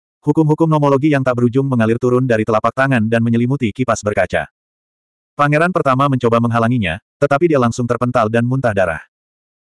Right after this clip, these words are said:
Kipas kaca itu terus bergerak naik turun. Sosok di atasnya tampak hidup.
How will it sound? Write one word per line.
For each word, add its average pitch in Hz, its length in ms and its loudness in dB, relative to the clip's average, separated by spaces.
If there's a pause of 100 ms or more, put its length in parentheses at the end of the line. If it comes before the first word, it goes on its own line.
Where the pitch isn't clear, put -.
(160)
Kipas 170 240 2
kaca 147 240 0
itu 131 240 0
terus 131 240 -2
bergerak 120 320 0
naik 131 240 -2
turun. 90 400 -2 (240)
Sosok 170 400 -2
di 160 80 0
atasnya 135 400 -2
tampak 131 320 -2
hidup. 104 240 -2